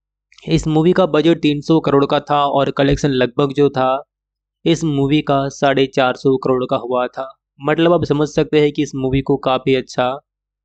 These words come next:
प्रॉफिट हुआ है। मूवी के जो डायरेक्टर थे वो मनीष शर्मा रहे थे,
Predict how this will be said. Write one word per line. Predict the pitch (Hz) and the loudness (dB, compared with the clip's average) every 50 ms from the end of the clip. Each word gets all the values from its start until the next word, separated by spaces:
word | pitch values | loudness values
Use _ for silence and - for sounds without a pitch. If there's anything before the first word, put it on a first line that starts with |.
| _ _ - | _ _ -4
प्रॉफिट | - 143 139 127 139 143 135 117 | 0 0 0 2 2 0 0 2
हुआ | 123 127 127 127 123 127 | 2 4 4 4 2 0
है। | 123 131 135 135 - _ - - _ _ _ _ _ _ - | -4 -6 -10 -10 -14 _ -20 -20 _ _ _ _ _ _ -12
मूवी | 135 135 143 151 156 165 180 185 | -8 -2 0 2 4 4 2 2
के | 180 190 185 180 180 175 | 4 4 4 4 4 4
जो | 156 180 185 180 | 4 4 4 4
डायरेक्टर | 170 143 143 147 143 - 156 151 147 | 6 4 2 2 2 0 -2 -2 0
थे | 135 139 147 | 0 0 2
वो | 143 147 147 143 135 123 127 | 2 4 2 2 0 -2 -4
मनीष | 131 135 143 139 131 - | -2 0 0 -2 0 0
शर्मा | 139 131 131 135 139 139 | 0 0 2 0 0 0
रहे | 135 123 117 131 135 131 | 0 -2 0 -2 -2 0
थे, | - 131 127 | 0 -2 -2